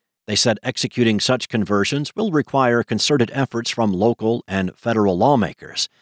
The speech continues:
The researchers said converting offices to apartments can help solve the oversupply of office buildings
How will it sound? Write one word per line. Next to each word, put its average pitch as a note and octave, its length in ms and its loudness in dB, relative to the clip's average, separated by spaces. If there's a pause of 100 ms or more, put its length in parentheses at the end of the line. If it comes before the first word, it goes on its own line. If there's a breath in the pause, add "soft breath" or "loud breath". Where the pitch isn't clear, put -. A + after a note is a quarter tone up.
(280)
The G#2+ 60 -10
researchers C#3 680 2
said B2+ 260 -2
converting E3+ 460 2
offices B2 500 0
to C#3+ 160 0
apartments B2 640 -2
can A2 160 -2
help - 200 0
solve B2 340 2
the - 140 -8
oversupply A#2 680 0
of A#2 200 -8
office E3 380 -2
buildings F#2+ 480 -8